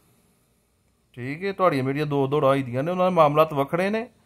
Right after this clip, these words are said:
ਇਹ ਜਿਹੜੀ ਮੇਰੀ ਬਲੈਕ ਸਟੇਨ ਦੌੜਾਂ ਹੋ ਗਈਆਂ ਨੇ ਜਾਂ ਜਿਹੜੀ ਹੋਣ ਲੱਗੀ ਏ, ਇਹਦੇ 'ਚ ਤੁਹਾਡਾ ਕੋਈ ਅਮਲ ਦਾ ਹੱਲ ਨਹੀਂ। ਕਿਧਰੇ ਫੇਰ ਨਾ ਸੁੱਕੀ ਦਵਾਈ ਬਣ ਛੜੀ ਹੋ, ਅਗਰ ਤੁਸੀਂ ਸਮਝਦਾਰ ਹੋ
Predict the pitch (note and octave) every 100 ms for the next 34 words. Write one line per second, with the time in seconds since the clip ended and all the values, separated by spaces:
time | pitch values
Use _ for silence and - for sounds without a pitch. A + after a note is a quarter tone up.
0 | _ _ _ _ - D3+ E3 F#3+ A3 G#3
1 | F#3+ F#3+ F#3 G#3 G3+ G3+ G3 D#3+ D#3+ C#3+
2 | F3+ C#3 D3 G3 A3 A3+ G3 F#3+ G#3 F#3
3 | G3 D#3+ C3+ D#3 E3 C#3 A2 - _ _
4 | _ _ _ _ _ _ C#3+ E3+ G3 G3+
5 | G#3 D#3 D3+ F3+ G#3+ F3+ C#3+ B2+ B2 A#2
6 | G#2+ - C3 _ _ _ _ _ _ _
7 | _ _ _ _ _ D3 E3 E3 F3+ G3+
8 | G#3 G#3+ G#3+ F3+ F3 F3+ C#3 C3 C3+ C#3
9 | B2+ A2+ G#2+ - - C3 D3+ D3 D3+ D#3
10 | C#3+ C#3 C3 A#2